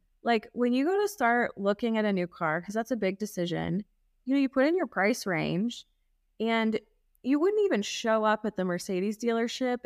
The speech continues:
if you didn't already at least have a ballpark figure in your mind about what this car is gonna cost and is it within my budget. And so I think it's very weird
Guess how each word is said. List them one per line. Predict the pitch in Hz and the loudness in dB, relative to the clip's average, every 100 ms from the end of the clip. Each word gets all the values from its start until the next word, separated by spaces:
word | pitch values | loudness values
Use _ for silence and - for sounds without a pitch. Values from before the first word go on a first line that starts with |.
| - | -8
if | 208 | -4
you | 233 | 0
didn't | 247 254 | 2 4
already | 262 254 233 | 2 2 2
at | - | 0
least | 220 233 - | 0 -4 -2
have | 226 | -2
a | 202 | -2
ballpark | 180 185 196 220 202 - | 0 0 0 0 -4 -4
figure | - 208 202 196 | -4 -2 0 -2
in | 180 | -2
your | 170 | 0
mind | 165 160 180 233 | 0 0 0 0
about | 247 185 147 | 2 2 2
what | 175 | 0
this | 202 196 | -2 -6
car | - | -4
is | 196 190 | -4 -2
gonna | 175 | -4
cost | 175 175 175 - | -2 -2 -2 -2
and | 180 | -4
is | - 170 | -2 0
it | 165 | 0
within | 175 180 | 0 -2
my | 156 147 | -2 -2
budget. | 156 151 - 87 - _ _ _ _ _ - | -2 -2 -2 -6 -8 _ _ _ _ _ -6
And | 220 | -2
so | 262 | 2
I | 254 | 0
think | 254 302 | 0 -2
it's | 359 - | -4 -4
very | 190 190 208 226 202 202 180 160 - _ _ _ _ _ _ | 0 2 2 0 0 -2 -2 -4 -6 _ _ _ _ _ _
weird | 196 180 208 220 185 160 156 156 | -10 -4 0 2 4 4 4 2